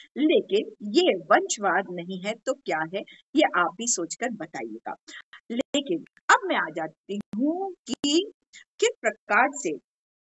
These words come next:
एक व्यक्ति होता है जिसको अपने बारे में इतना, अपने से प्यार, अपने से इतनी मोहब्बत होती है कि वो अपने जीवन काल में चाहता है कि मेरे नाम से ही कुछ चीजें बन जाए। मैं दो चीजें देख रही हूँ इसमें, और ये, ये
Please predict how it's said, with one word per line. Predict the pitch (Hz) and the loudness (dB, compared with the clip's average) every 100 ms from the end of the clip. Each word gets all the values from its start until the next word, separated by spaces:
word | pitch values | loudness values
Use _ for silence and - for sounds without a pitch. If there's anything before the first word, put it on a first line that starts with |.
| _ _ _ 277 | _ _ _ 0
एक | 370 254 | 2 2
व्यक्ति | 208 202 - 311 302 | 0 -2 -4 -2 0
होता | 233 - 165 165 | -2 -4 -6 -6
है | - 240 | -8 -6
जिसको | 208 240 - 302 | -4 -6 -4 0
अपने | 311 - 214 269 | 0 -2 -4 0
बारे | 294 190 165 185 | 0 0 -2 -4
में | 190 208 - | -6 -10 -12
इतना, | 220 277 302 349 359 359 _ | -10 -2 2 4 2 -4 _
अपने | 240 330 349 | 0 2 -2
से | 370 311 | -2 -4
प्यार, | 285 202 190 220 214 - | -2 2 4 4 0 0
अपने | 208 269 294 | -2 0 -2
से | 294 262 | -2 -6
इतनी | 240 254 | -4 -4
मोहब्बत | 240 170 151 214 - | -4 -6 -4 -2 -2
होती | 170 - 170 185 | -8 -8 -6 -6
है | - - - - | -8 -14 -10 -2
कि | |
वो | 311 392 | 2 4
अपने | 392 - - 302 285 | 2 0 0 0 0
जीवन | 185 202 285 | -4 -4 -2
काल | 277 185 190 | 0 -2 -2
में | 226 | -4
चाहता | 240 190 190 - | -6 -8 -8 -4
है | 233 175 175 208 _ _ | -4 -4 -10 -12 _ _
कि | - | -2
मेरे | 277 240 254 285 | 0 2 2 0
नाम | 185 185 | 0 -2
से | 208 214 | -4 -6
ही | 214 | -6
कुछ | 196 | -8
चीजें | 170 175 170 160 | -10 -10 -10 -10
बन | 139 - | -10 -10
जाए। | 147 | -8
मैं | 226 403 466 | -6 -8 -10
दो | 226 - | -8 -8
चीजें | 254 233 208 196 | -8 -8 -6 -6
देख | 143 156 - | -6 -10 -12
रही | 151 | -12
हूँ | 160 165 | -12 -12
इसमें, | 156 - 277 | -10 -6 -6
और | 320 226 | -4 -6
ये, | 170 247 - 190 | -8 -10 -8 -8
ये | 196 220 320 | -6 -4 -4